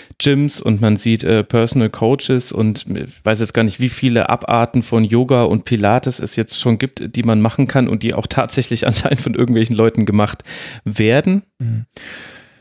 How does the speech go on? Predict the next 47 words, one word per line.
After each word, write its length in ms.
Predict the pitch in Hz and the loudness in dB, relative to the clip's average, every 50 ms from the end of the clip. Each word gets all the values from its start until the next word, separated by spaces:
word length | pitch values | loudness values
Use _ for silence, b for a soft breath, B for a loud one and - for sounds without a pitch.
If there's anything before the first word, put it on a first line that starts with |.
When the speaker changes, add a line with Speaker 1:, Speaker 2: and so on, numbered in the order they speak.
| B B B B B _ _ _ _ _ _ _ _ _ _ _ _ _ _ _ _ _ _ _ - | B B B B B _ _ _ _ _ _ _ _ _ _ _ _ _ _ _ _ _ _ _ -4
Speaker 2:
Ich 120 | 120 123 | -4 -4
könnte 240 | - - 143 151 160 156 | 0 0 2 2 4 4
jetzt 260 | 143 143 143 139 - | 4 4 2 2 0
sagen, 260 | 143 135 131 135 131 | 2 2 2 4 2
ja, 340 | 120 120 123 139 156 170 175 | 2 2 2 2 2 2 2
aber 320 | 147 139 139 135 131 131 | 0 0 2 2 2 2
die 120 | 131 131 127 | 2 0 -2
Frage 640 | - - 131 123 131 143 147 147 147 147 143 139 | -2 0 0 2 2 4 4 4 4 4 2 2
habe 120 | 135 139 143 | 2 2 2
ich 60 | 135 | 2
mir 120 | 135 135 123 | 2 0 0
schon 160 | - 143 143 | -2 -2 -2
mal 140 | 156 160 165 | 0 0 0
gestellt. 580 | 160 147 - - 151 147 151 170 170 165 - - - - - - - - 156 - _ _ _ _ _ _ _ _ _ _ - | -2 -2 -2 -2 0 2 2 0 0 -4 -8 -14 -16 -20 -20 -20 -20 -20 -20 -20 _ _ _ _ _ _ _ _ _ _ -2
Das 140 | 135 123 | 0 2
Interessante 600 | 127 139 131 - 135 123 - 135 131 151 151 156 | 2 2 0 -2 -2 -2 0 0 0 2 2 2
daran 280 | 139 139 139 139 139 143 | 2 2 4 2 2 2
ist 140 | 139 135 - | 2 0 0
ja, 100 | - 135 | 0 2
ich 140 | 127 127 117 | 2 2 2
weiß 240 | 127 120 127 139 139 | 2 2 2 4 4
ja 100 | 147 135 | 2 2
nicht, 120 | 135 127 | 2 2
wie 100 | 123 131 | 0 0
es 100 | 131 127 | -2 0
vor 120 | - 131 120 | 0 -2 -2
zehn, 500 | - - - 135 135 139 139 139 - - | -2 0 0 2 2 2 0 0 -2 -2
ja 100 | 120 120 | 0 0
doch, 240 | 120 127 127 117 92 | 0 0 -2 -2 -4
vor 140 | - 131 - | -8 -8 -6
zehn 260 | - - 131 127 127 | -4 -2 0 2 2
Jahren 160 | 123 123 120 | 2 2 0
schon, 220 | - - 135 135 | 0 0 0 2
aber 180 | 135 127 127 120 | 2 2 2 2
vor 160 | 117 135 120 | 0 0 -2
zwanzig, 440 | - - 127 123 135 135 143 131 123 | -2 0 0 0 0 0 -2 -2 -2
dreißig 400 | - 131 123 131 139 147 139 131 | 0 0 0 0 0 0 0 0
Jahren 280 | 143 139 139 139 139 131 | 0 2 2 2 2 2
war. 360 | 131 135 135 147 151 151 - | 2 2 2 2 0 -2 -2
Speaker 1:
Mhm. 160 | 139 120 107 | 0 0 2
Speaker 2:
Ich 60 | 104 104 | 2 2
glaube, 340 | 123 117 117 123 131 135 | 2 4 4 4 4 2
dass 160 | 131 131 131 123 | 2 2 2 2
es 360 | 127 127 120 - - - - - | 2 0 -2 -4 -10 -18 -10 -6
insgesamt 580 | 127 127 131 - - 131 127 123 123 123 120 - | -4 -4 -4 -2 -2 0 2 2 2 0 0 0
durch 200 | 123 120 117 - | -2 -2 -2 -2
den, 500 | - 127 120 120 120 120 120 117 - | -2 0 0 2 2 0 0 -2 -4